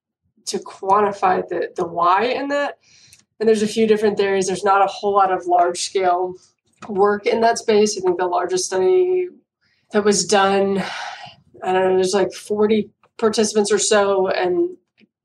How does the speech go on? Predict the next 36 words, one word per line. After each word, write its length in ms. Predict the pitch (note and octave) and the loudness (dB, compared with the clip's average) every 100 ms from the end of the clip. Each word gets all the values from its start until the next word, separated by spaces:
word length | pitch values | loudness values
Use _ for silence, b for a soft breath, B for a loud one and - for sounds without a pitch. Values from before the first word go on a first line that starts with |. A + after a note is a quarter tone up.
| _ | _
thirteen 500 | A3 - - F#3+ F3+ | 0 0 0 0 0
or 80 | F3 | -2
so 220 | - - | -4 -4
had 140 | F#3+ | -4
a 80 | F#3+ | -4
re-injury, 640 | F3+ F#3 F#3+ G3+ B3 C4 | 0 0 0 0 -2 -2
right? 260 | B3 B3+ A3 | -2 -2 -2
So 280 | - A3 G#3 B B - | 0 0 -2 B B -2
you're 100 | C4 | 2
not 240 | B3+ A#3+ | 2 0
talking 420 | A3+ A3+ G#3+ A#3 | 0 0 2 0
about 180 | G3+ F#3+ | 2 2
a 40 | F#3 | 0
huge 540 | - - G#3 G3 F3+ | -6 -4 -2 -2 -2
number 340 | F#3+ F#3 F#3 F3+ | -2 0 0 -2
of 120 | F#3 | -4
people. 500 | C4+ C4 B3+ - - B B B B B B B _ - | -8 -6 -6 -6 -10 B B B B B B B _ 0
And 140 | A3 | 2
I 80 | G#3 | 2
think 200 | A3 G#3 | 2 2
that 100 | G#3 | 2
there's 200 | G3+ F#3+ | 2 2
a 80 | F#3+ | 0
difference 440 | G3+ G3+ F#3 F#3 | 0 2 0 0
in 80 | F3+ | 0
somebody 280 | - - F#4 | 0 0 2
who 120 | F#4+ | 2
re-injures 600 | - F#4 F3+ F3+ F4 F#4 | 4 2 2 -2 -4 -2
that's 560 | F#4 F#4 - - - - | -2 -2 -4 -4 -6 -4
what 200 | F#3+ G3+ | 0 0
we 80 | F3+ | 0
would 200 | F#3 - | 0 0
call 460 | F3+ - F3 - - | 0 0 -4 -8 -8
a-, 200 | - - | -8 -2
an 120 | F4+ | 0
adolescent, 640 | F4+ F4+ F4+ - - C#4 | 2 2 0 0 0 -6